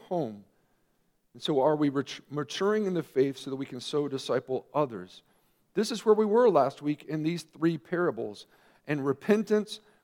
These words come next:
brings joy. This is the, the audience last week. It was Pharisees and scribes, and there were tax collectors and sinner-, sinners there. It's just a crowd of people, and he taught parables.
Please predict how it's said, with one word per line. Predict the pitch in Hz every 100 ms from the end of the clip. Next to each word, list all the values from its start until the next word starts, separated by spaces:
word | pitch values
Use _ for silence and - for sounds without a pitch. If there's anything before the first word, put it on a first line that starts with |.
| -
brings | 143 160 165 165 156 - _ _ _ _ 120
joy. | - 254 262 147 85 92 _ _ _ _ _ _ _ _ _ _ _ _ _ _ _ _ _ _
This | 220 220
is | 269
the, | 233 220 -
the | 196 -
audience | 202 254 269 202 165
last | 143 131 -
week. | 120 127
It | 180
was | 185 165 - - _ _
Pharisees | - 214 240 254 - 233
and | 175
scribes, | 160 - 220 220 226 170
and |
there | 147
were | 127
tax | - 226 220
collectors | 220 208 185 147
and | 131
sinner-, | - 208 226 220 - - _ -
sinners | - 262 262 233
there. | 240 240
It's | 220
just | 240 247
a |
crowd | - - - 208 233 247
of | 226
people, | - 247 - 185
and | 156
he | 180
taught | 180 - 190 180 - _ _ _
parables. | - 190 185 156 110 73 - -